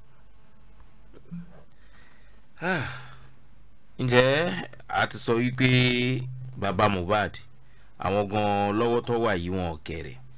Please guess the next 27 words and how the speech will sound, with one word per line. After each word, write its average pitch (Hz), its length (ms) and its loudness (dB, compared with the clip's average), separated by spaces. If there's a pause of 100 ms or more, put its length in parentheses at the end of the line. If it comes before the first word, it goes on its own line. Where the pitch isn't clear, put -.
(560)
Tó 117 100 2
dẹ̀ 131 120 6
jẹ́ 107 180 4
wípé, 107 280 2 (1080)
eh, 92 520 2
gbogbo 131 300 4
advice 127 420 4
tá 107 140 2
a 104 60 6
mú 104 220 0
fún 104 240 0
wọn 92 100 4
làwọn 87 280 2
náà 104 120 2
mú 87 240 0
lò. 90 160 2 (840)
Àmọ́ 165 500 6
nǹkan 156 280 0
kan 202 160 2
náà 214 120 4
ló 127 140 4
wá 139 180 4
ń 135 40 -4
fọ́nì 139 340 2
sí 107 220 0
mi 87 220 0
o, - 60 -8